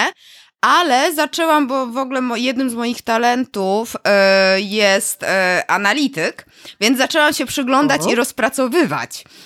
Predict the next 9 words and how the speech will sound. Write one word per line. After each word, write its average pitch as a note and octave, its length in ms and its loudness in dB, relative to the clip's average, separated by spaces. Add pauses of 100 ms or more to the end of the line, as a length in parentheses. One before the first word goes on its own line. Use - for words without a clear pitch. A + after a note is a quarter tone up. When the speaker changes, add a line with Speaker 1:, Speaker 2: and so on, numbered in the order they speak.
(160)
Speaker 1:
Mm. F#3 520 -4 (100)
Speaker 2:
Analitycznie F3+ 640 2
podeszłaś D3 300 0
do C4+ 60 2
Speaker 1:
Tak, A3 100 2
Speaker 2:
tematu. D#3 220 -6
Speaker 1:
tak. G3+ 300 0 (280)
I C#4+ 60 -4
faktycznie C#4+ 840 -2